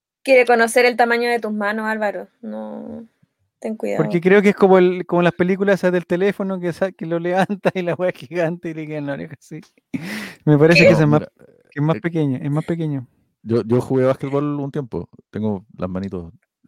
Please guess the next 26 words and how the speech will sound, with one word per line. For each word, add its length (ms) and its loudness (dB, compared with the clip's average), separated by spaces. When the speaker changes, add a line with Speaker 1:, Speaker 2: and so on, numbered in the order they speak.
Speaker 2:
No 160 -4
tiene 160 0
nada 140 4
que 100 2
ver 100 4
el 80 0
tamaño 360 2
de 80 2
las 100 0
manos 260 0
con, 200 -4
con 180 -6
haber 120 -2
jugado 280 -4
básquetbol, 320 -8
Álvaro, 300 -10
sí. 160 -14
Speaker 3:
Pero, 500 -6
mm, 220 -16
no, 320 -2
puedo, 260 4
pero, 240 4
pero 320 2
no 380 2
en 100 0
cámara. 340 -6